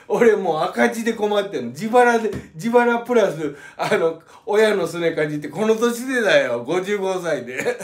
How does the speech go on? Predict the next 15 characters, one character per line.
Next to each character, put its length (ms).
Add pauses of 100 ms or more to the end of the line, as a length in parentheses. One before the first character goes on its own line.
(360)
<laughs> 600
親 320
の 120
す 120
ね 120
も 140
か 180
じ 120
っ 40
て、 520 (320)
あ 220
の、 480 (800)
<laughs> 840
こ-、 480
公 200